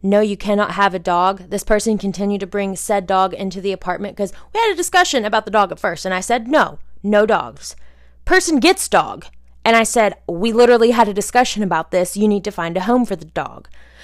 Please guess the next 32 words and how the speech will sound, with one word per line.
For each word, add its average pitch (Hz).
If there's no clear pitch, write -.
Person 302
continues 285
to 247
bring 214
the 208
dog 196
back 190
and 196
forth 214
to 208
the 202
apartment. 220
And 247
I 302
said, 269
"If 262
I 285
see 294
the 269
dog 240
at -
the 208
apartment 208
again, 247
I 285
will 240
find 190
a 220
permanent 180
home 302
for 156
it." -